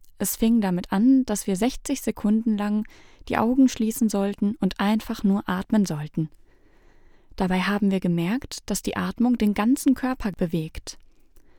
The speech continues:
Wir haben auch viele verschiedene andere Übungen gemacht.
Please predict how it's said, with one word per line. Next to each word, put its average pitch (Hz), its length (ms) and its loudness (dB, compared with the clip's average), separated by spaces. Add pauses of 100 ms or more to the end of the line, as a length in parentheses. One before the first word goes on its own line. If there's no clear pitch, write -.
(460)
Wir 190 180 0
haben 240 220 4
auch - 140 -2
viele 247 260 -2
verschiedene 233 520 2
andere 208 300 0
Übungen 175 400 0
gemacht. 170 460 -4